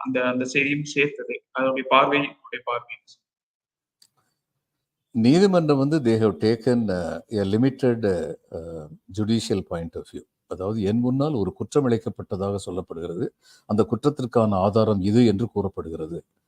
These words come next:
Speaker 2: அப்ப நான் வந்து குற்றம் இழைத்தவர் யார்? குற்றம் இழைத்ததாக கூறப்படுபவர் யார்?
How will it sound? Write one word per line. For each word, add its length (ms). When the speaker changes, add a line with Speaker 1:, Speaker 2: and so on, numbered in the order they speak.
Speaker 2:
அப்ப 220
நான் 200
வந்து 200
குற்றம் 340
இழைத்தவர் 460
யார்? 320
குற்றம் 280
இழைத்ததாக 540
கூறப்படுபவர் 540
யார்? 260